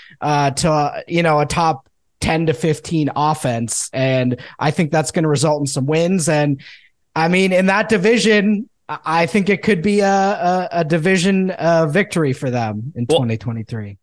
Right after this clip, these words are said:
Speaker 2: and defensively, completely renovated their entire secondary. They also went out and got Ryan Nielsen,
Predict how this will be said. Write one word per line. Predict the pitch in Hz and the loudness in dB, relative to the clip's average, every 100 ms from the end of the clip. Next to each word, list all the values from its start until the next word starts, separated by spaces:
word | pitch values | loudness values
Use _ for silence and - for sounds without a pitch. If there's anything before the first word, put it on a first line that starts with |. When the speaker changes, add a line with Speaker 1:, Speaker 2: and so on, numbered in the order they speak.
| 170 | -4
Speaker 2:
and | 160 165 151 135 | 0 0 -4 -8
defensively, | 135 147 - 151 175 - 160 131 147 147 | -6 -6 -4 -4 -6 -6 -8 -6 -6 -6
completely | - 107 - 143 180 165 165 147 139 120 | -8 -12 -8 -6 -4 -4 -4 -2 -4 -8
renovated | 120 131 131 117 123 120 117 | -8 -6 -6 -4 -6 -4 -6
their | 113 120 | -6 -6
entire | 110 110 107 107 | -6 -8 -8 -8
secondary. | - 95 - 95 92 95 113 135 | -10 -12 -10 -12 -10 -8 -6 -6
They | 104 | -4
also | 113 165 - 131 | -2 -2 -4 -8
went | 117 117 | -8 -6
out | 117 120 | -8 -10
and | 107 | -10
got | 104 - | -10 -8
Ryan | 110 110 107 | -8 -8 -8
Nielsen, | 113 113 - 104 95 | -8 -8 -8 -10 -10